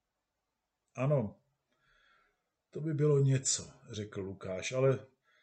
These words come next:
stejně jako Eliáš a Ježíš věřím, že Bůh je silnější než smrt a že se nad námi smiluje, když zemřeme.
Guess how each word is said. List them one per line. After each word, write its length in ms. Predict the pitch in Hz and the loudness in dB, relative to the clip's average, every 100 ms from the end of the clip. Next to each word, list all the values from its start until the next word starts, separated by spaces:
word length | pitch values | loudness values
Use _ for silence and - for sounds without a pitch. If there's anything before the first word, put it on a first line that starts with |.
| _ _ _ - | _ _ _ -10
stejně 520 | - 139 143 156 170 | -2 4 4 4 4
jako 320 | 175 170 160 | 4 2 2
Eliáš 720 | 151 143 151 156 156 143 - - | 4 6 8 10 8 4 -4 -4
a 40 | |
Ježíš 500 | 127 135 139 156 - | 0 0 0 -4 -4
věřím, 540 | 110 117 117 135 143 135 | 0 0 0 0 2 2
že 140 | 131 | 2
Bůh 380 | 104 117 131 - | 0 -8 -10 -2
je 100 | 139 | -2
silnější 760 | - 131 131 135 143 131 147 139 | 0 0 2 0 0 -4 -4 -2
než 240 | 123 - | -2 -2
smrt 360 | - 101 104 - _ _ _ _ _ _ _ _ _ _ _ | -4 -4 -6 -8 _ _ _ _ _ _ _ _ _ _ _
a 80 | 127 | -6
že 160 | 110 117 | -4 -2
se 140 | 131 | 0
nad 180 | 131 107 | 0 0
námi 300 | 139 139 135 | 2 2 2
smiluje, 640 | - 123 117 123 127 131 | -2 -4 -2 0 0 0
když 300 | 131 131 113 | -2 -4 -4
zemřeme. 520 | 117 123 120 120 85 | -4 -4 -4 -6 -6